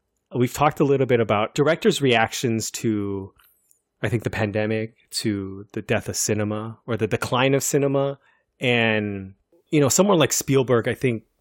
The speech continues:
puts a lot of emotion into, like, The Fabelmans and shows the strength of movies and what it means for him and, like, his growth. And I think that's what's really beautiful about The Fabelmans.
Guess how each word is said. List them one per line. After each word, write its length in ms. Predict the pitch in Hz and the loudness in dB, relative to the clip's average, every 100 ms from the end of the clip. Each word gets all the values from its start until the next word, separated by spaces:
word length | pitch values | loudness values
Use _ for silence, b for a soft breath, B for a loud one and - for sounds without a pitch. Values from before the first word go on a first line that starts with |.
| _ | _
puts 260 | - 139 - | -2 -2 0
a 40 | |
lot 220 | 117 110 101 | 0 0 -2
of 100 | 101 | -6
emotion 800 | 98 98 107 107 - 156 175 170 _ _ _ - | -8 -6 -4 -2 0 0 0 -10 _ _ _ -2
into, 640 | 156 151 - 175 165 180 | 0 0 0 2 0 0
like, 200 | 151 - | -2 0
The 80 | 151 | -2
Fabelmans 760 | 156 147 147 151 151 147 - - | 2 2 2 2 0 -2 -8 -6
and 580 | 113 110 104 101 113 - | -2 0 -2 -4 -8 -10
shows 440 | - - 120 117 | -4 2 4 2
the 80 | - | 0
strength 500 | - - 107 107 - - | -2 2 2 0 -6 -8
of 260 | 101 98 | -8 -4
movies 460 | 104 101 104 113 110 | -2 0 2 2 2
and 100 | 107 | 2
what 140 | 104 | 0
it 100 | 104 101 | 0 -2
means 380 | 101 104 104 | -2 -2 -4
for 140 | - 107 | -4 -4
him 260 | 117 110 | -2 -2
and, 120 | 107 98 | -4 -6
like, 220 | 98 _ _ _ - | -10 _ _ _ 0
his 200 | 135 - | 0 0
growth. 560 | - 107 107 143 - _ _ _ _ _ | -2 0 0 -2 -8 _ _ _ _ _
And 80 | 143 | 2
I 40 | 151 | 4
think 140 | 240 | 4
that's 140 | 196 165 | 4 4
what's 160 | - | 2
really 220 | 113 117 101 | 2 2 2
beautiful 300 | 117 113 143 | 0 0 2
about 200 | 113 107 | 2 0
The 60 | - | -4
Fabelmans. 600 | - 107 131 175 208 | -6 -4 -2 0 -2